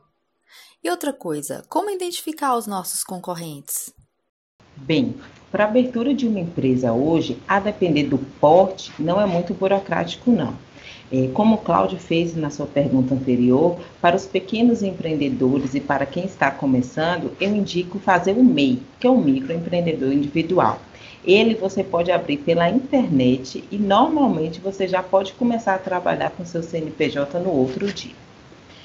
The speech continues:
Speaker 2: Já para as empresas de médio e grande porte, de-, demandam sim um tempo maior, pois precisam de visitas, de alvarás específicos, então a burocracia aí demora um pouquinho.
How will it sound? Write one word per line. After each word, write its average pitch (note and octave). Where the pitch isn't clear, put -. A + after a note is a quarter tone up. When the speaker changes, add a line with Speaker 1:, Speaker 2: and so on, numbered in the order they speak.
Speaker 2:
Já G#3
para B3
as B3+
empresas D#3
de E3
médio C3+
e D#3+
grande C3+
porte, D3
de-, E3
demandam E3+
sim -
um F3
tempo D#3
maior, G#3
pois E3+
precisam E3
de C#3
visitas, D3
de D3
alvarás D3
específicos, D#3+
então D3+
a E3
burocracia E3+
aí D3
demora D3+
um E3
pouquinho. -